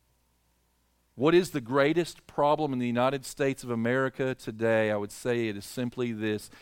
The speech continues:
there is no fear of God before their eyes. There is no fear of the coming judgment. There is no fear of a holy God who is just and righteous in all of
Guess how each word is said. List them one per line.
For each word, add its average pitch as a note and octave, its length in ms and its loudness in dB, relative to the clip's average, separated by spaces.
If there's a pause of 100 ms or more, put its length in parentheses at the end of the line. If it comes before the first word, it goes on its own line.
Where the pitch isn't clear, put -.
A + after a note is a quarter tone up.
(160)
there G#2+ 240 -2
is B2+ 540 -2
no G#2+ 180 -4
fear A#2 580 -4
of G#2 160 -6
God F#2+ 380 -4
before G2 300 -14
their F#2 240 -14
eyes. - 560 -20 (1200)
There C3+ 200 2
is C#3 180 2
no D3 100 2
fear C#3+ 680 2
of A2 80 2
the A2 80 -4
coming C3 580 -2 (280)
judgment. G2+ 720 -4 (260)
There C3 160 4
is C3 160 2
no C3+ 140 0
fear D#3+ 880 2 (160)
of A#2 160 0
a A2+ 80 2
holy D#3 520 0
God B2+ 440 4
who B2 160 -2
is G#2 160 -4
just C3 560 2
and A#2 260 -4
righteous B2+ 540 0
in G#2+ 100 -2 (100)
all C3 680 2
of B2 320 2